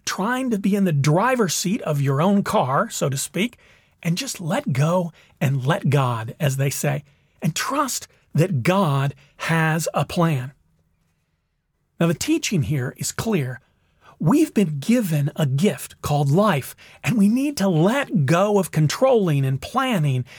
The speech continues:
and trying to steer the car again. We need to just let God have the reins. Okay, let God have the steering wheel. Let God choose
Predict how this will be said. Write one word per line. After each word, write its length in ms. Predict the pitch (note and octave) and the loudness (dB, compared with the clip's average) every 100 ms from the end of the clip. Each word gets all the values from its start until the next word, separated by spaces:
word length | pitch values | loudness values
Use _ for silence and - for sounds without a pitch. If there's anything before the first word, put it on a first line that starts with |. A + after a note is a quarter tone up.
| - | -8
and 160 | F3 E3+ | -2 -2
trying 380 | - G3 G#3+ G#3+ | 2 2 2 2
to 220 | F3+ G#3+ | 2 2
steer 340 | - - D#3+ | -2 -2 0
the 80 | E3+ | 0
car 280 | B3 C#4 E3+ | 0 2 2
again. 320 | D3 C#3 G#3 - _ _ _ _ _ _ _ _ | 2 2 0 -4 _ _ _ _ _ _ _ _
We 120 | - A#3 | -2 0
need 180 | D4+ | 0
to 80 | C#4 | -4
just 300 | A3 C#4 - | -4 -4 -4
let 380 | D#3+ E3+ C4 - _ _ - | 0 0 0 -4 _ _ -2
God 420 | C#3+ E3 G#3+ A#3 | 2 2 2 2
have 340 | F#3+ E3 D#3+ D3+ | 0 0 0 2
the 100 | F3 | 2
reins. 560 | G3+ D#3+ A#2 B2+ - - | 2 2 -2 -8 -12 -12
Okay, 220 | D#3+ - - _ _ _ | -12 -12 -16 _ _ _
let 160 | A#3 | -2
God 220 | - A3+ | 0 -2
have 160 | G#3+ G#3+ | 0 0
the 80 | F3+ | 0
steering 500 | - - G#3 D#3 C3 | -4 0 2 4 2
wheel. 320 | B2 A2 A2 _ _ _ _ _ _ _ | 0 -4 -10 _ _ _ _ _ _ _
Let 320 | G3 D4 C4 | -2 0 2
God 400 | C3 A#3 B3 B3+ | 2 2 2 -2
choose 540 | - - D3 B2+ A#2 | -2 0 0 0 -4